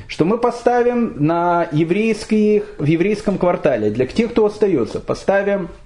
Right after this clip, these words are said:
карабинеров. Они будут там стоять с автоматами.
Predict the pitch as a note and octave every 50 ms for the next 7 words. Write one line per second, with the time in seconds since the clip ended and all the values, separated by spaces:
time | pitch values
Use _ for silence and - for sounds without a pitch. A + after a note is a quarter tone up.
0 | - - F3 F3 F3+ F3 F#3+ F3+ F3+ E3 C3 G#2+ - - - - - - - C3+
1 | D#3 E3+ E3+ G3 G3+ G3 G3+ F3+ D#3+ - - F#3 G3+ G#3 G#3 - F#3 - - F#3
2 | F3+ F3 D#3+ C3 - - G2 - -